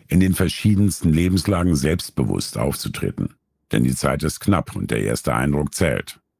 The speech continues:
Das lässt sich übrigens eins zu eins auf die Liebe übertragen. Dating-Apps wie Tinder, Modetrends und Hochglanzmedien machen den Körper zur Ware und die Partnersuche zum Marktplatz.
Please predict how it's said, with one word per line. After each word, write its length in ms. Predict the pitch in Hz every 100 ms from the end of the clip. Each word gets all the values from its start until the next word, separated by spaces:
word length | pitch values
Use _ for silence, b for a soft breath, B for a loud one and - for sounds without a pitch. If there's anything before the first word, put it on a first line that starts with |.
| _ -
Das 180 | - -
lässt 240 | 64 -
sich 140 | 76
übrigens 420 | 64 67 73 73 -
eins 280 | 69 82
zu 100 | -
eins 240 | 73 78 85
auf 120 | 78
die 100 | 90
Liebe 300 | 85 139 73
übertragen. 680 | 50 50 - - 50 - - _ _ _ -
Dating-Apps 760 | 92 110 78 62 57 - -
wie 160 | 60 50
Tinder, 560 | - 104 104 95 92 67
Modetrends 760 | 71 80 98 92 90 92 78
und 320 | 60 73 71
Hochglanzmedien 920 | 95 101 - 71 71 90 87 87 90
machen 260 | 87 82 80
den 200 | 73 76
Körper 380 | - 87 90 82
zur 280 | - 78 69
Ware 440 | 78 90 90 110 _ _
und 200 | - 64
die 80 | 71
Partnersuche 760 | - 71 76 80 78 80 76
zum 200 | 76 98
Marktplatz. 760 | 95 85 - - - 87 -